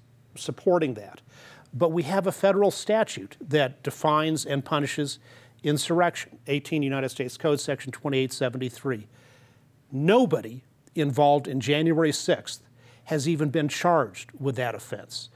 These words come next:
You know, they've been throwing the book at these people for every possible thing, getting, you know, tremendously long sentences, and yet nobody's even been charged with this.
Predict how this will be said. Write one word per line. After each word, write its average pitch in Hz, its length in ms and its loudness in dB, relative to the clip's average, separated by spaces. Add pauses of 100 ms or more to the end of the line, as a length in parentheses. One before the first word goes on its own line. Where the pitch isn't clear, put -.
(200)
You 143 120 -2
know, 123 140 -6
they've 139 140 2
been 131 140 -2
throwing 190 400 2
the 175 60 2
book 185 240 2
at 160 80 -6
these 151 180 -4
people 156 340 0
for 127 240 -4
every 175 300 2
possible 143 520 0
thing, 156 360 0 (380)
getting, 135 480 0 (200)
you 160 80 -4
know, 110 140 -8
tremendously 156 680 0
long 135 280 0
sentences, 127 600 -6 (340)
and 143 180 -4
yet 143 240 4
nobody's 160 480 2
even 139 240 0
been 127 160 -2
charged 156 440 0
with 120 140 -6
this. 120 260 -8